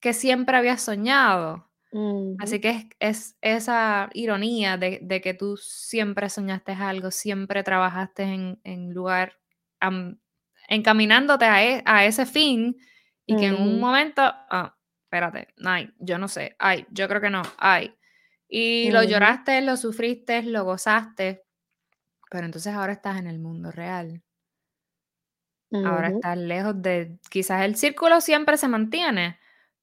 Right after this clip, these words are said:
Speaker 1: pero no es lo
Speaker 2: Sí.
Speaker 1: mismo estar solo, ir a un lugar solo, que tus
Speaker 2: Ujú,
Speaker 1: amigos
Speaker 2: ujú.
Speaker 1: ahora son nuevos amigos o no tienes amigos. Es que
Speaker 2: Sí.
Speaker 1: tienes que lidiar con el frío,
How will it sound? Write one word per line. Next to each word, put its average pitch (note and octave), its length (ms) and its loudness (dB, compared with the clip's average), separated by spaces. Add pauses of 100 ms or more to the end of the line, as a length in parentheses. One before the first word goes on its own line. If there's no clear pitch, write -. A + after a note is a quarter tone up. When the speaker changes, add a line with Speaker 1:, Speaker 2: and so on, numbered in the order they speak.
(160)
Speaker 1:
pero F#3 160 -4
no E3+ 140 -4
es E3+ 80 -2
lo F#3 140 4
Speaker 2:
Sí. - 0 -
Speaker 1:
mismo G3+ 260 -2
estar E3+ 340 -10
solo, - 600 -8 (200)
ir F#3+ 200 -2
a F3+ 80 -2
un F3+ 120 -6
lugar E3+ 300 -8
solo, - 800 -4
que F#3+ 180 2
tus G3 200 0
Speaker 2:
Ujú, - 20 2
Speaker 1:
amigos G3+ 380 0
Speaker 2:
ujú. - 0 -
Speaker 1:
ahora F#3+ 220 0
son F3+ 280 -6
nuevos F3 360 -2
amigos G3+ 420 0
o G3 100 4
no F3+ 260 2
tienes F3 300 -4
amigos. F3+ 560 -4 (460)
Es F#3 160 -4
que G3+ 120 0
Speaker 2:
Sí. G3 100 2
Speaker 1:
tienes A3 200 2
que A#3 120 4
lidiar A3+ 260 6
con A#3+ 160 2
el A3 120 6
frío, A3 680 4